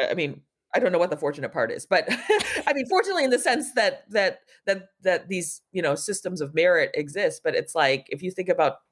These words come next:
towns like, like Los Angeles, we just lost the Ovation Awards 'cause L A Stage Alliance doesn't exist anymore. But anyway, um, you can submit for a Pulitzer, which I had no idea. I thought it was, like, this magic thing you just get a call from.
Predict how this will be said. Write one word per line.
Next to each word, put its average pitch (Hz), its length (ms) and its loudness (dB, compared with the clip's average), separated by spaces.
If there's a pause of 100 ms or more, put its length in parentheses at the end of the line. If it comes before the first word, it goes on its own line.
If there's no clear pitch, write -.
(120)
towns 156 260 -2
like, 143 240 2
like 156 160 2
Los 160 240 2
Angeles, 160 400 2
we 175 80 -2
just 165 240 -6
lost 151 280 2
the 135 120 4
Ovation 139 380 0
Awards 117 360 2
'cause 127 180 -8
L 131 140 2
A 127 60 4
Stage 131 240 0
Alliance 120 320 -2
doesn't 120 180 -6
exist 117 300 -8
anymore. 113 380 -4 (420)
But 262 60 4
anyway, 285 320 2 (320)
um, 208 180 2
you 311 120 4
can 339 180 2
submit 294 480 0
for 277 200 2
a 240 60 0
Pulitzer, 330 440 2
which 240 120 -4
I 302 40 -4
had 359 80 -6
no 392 140 -4
idea. 349 240 -6 (120)
I 147 100 4
thought 269 140 2
it 233 40 4
was, 277 100 0
like, 262 120 -4
this 240 140 -4
magic 233 380 0
thing 214 360 -4
you 156 80 -4
just 165 160 -6
get 175 100 0
a 180 40 -4
call 302 280 0
from. 143 280 0